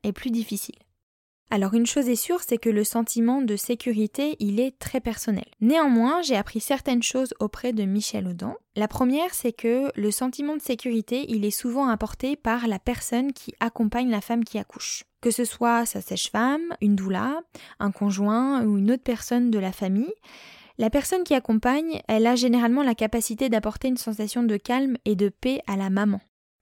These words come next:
C'est cette personne qui sera en capacité de, euh, rassurer la femme qui accouche, de la protéger, de la sécuriser, juste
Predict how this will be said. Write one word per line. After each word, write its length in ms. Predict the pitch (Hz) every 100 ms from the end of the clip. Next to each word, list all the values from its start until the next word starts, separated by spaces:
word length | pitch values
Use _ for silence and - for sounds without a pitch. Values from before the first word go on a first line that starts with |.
| _
C'est 120 | -
cette 180 | 220 262
personne 360 | 269 254 - 302
qui 140 | -
sera 180 | - 233
en 60 |
capacité 580 | 220 233 233 233 220 262
de, 280 | 233 226 220 -
euh, 160 | 190
rassurer 500 | 190 226 240 262 240
la 140 | 247 214
femme 220 | - 208
qui 120 | -
accouche, 540 | 196 - 277 - - -
de 80 | 214
la 120 | 208
protéger, 720 | - 269 - 240 202 226 294 370
de 80 | 220
la 140 | 214
sécuriser, 960 | 214 262 - 247 226 208 220 247 294 311
juste 500 | 196 196 294 - -